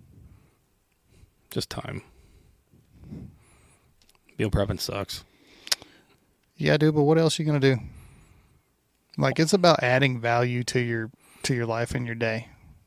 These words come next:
Speaker 2: What are you missing out by doing something positive for yourself?
Speaker 1: Spacing out, not thinking about anything. <laughs> Shutting my brain off.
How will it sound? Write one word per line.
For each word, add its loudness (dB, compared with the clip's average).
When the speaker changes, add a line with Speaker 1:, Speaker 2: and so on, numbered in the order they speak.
Speaker 2:
What 0
are 4
you 4
missing 4
out -6
by 4
doing 0
something -2
positive -2
for -4
yourself? -4
Speaker 1:
Spacing -4
out, -4
not -6
thinking -4
about -2
anything. -4
<laughs> -14
Shutting 2
my -2
brain -2
off. -4